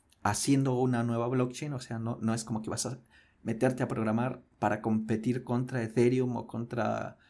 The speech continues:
Cardano, que ya existen y que están bien posicionadas, sino que podrías dar tus servicios creando, eh, sistemas que se encarguen de crear contratos, eh, inteligentes para que sean utilizados por empresas. Por ejemplo,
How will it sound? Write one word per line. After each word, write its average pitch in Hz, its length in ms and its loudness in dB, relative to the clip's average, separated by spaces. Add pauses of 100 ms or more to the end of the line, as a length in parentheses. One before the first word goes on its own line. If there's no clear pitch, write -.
(260)
Cardano, 117 540 0
que 110 120 2
ya 113 420 2
existen 123 560 2
y 110 60 0
que - 60 -6
están 117 200 -2
bien 120 180 0
posicionadas, 139 720 -6 (220)
sino 208 340 4
que 196 120 2
podrías 139 440 0
dar 139 140 -2
tus 135 160 -2
servicios 143 540 -4 (600)
creando, 127 720 6
eh, - 400 -4
sistemas 127 760 0 (360)
que 123 100 2
se 127 120 2
encarguen 135 500 -2
de 117 180 0
crear 113 380 -2 (100)
contratos, 110 840 -4
eh, 110 240 -8
inteligentes 135 720 -2 (200)
para 147 220 4
que - 60 -8
sean 123 180 2
utilizados 127 480 -4
por 113 180 0
empresas. 104 540 -2
Por 107 200 -8
ejemplo, 110 500 -2